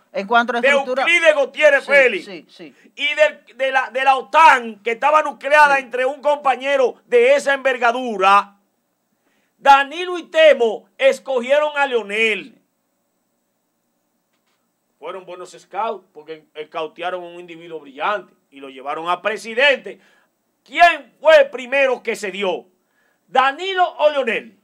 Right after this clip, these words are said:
Speaker 2: Quien se dio primero fue Danilo, su presidencia a la Cámara de Diputados para irse a, a,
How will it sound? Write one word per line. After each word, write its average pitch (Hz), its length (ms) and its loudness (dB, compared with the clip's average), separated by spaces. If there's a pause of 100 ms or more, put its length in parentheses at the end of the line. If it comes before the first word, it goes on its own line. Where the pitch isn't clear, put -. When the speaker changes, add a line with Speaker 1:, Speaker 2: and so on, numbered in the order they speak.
(260)
Speaker 2:
Quien 254 180 -4
se 233 120 -4
dio 240 160 -4
primero 277 320 -4
fue 277 140 2
Danilo, 269 400 0
su 233 180 -8
presidencia 226 760 -4
a 214 180 -2
la 202 260 -2
Cámara 262 360 0
de 240 80 -8
Diputados 233 680 -2
para 185 300 -4
irse 226 280 -10
a, 214 200 -10
a, 185 180 -8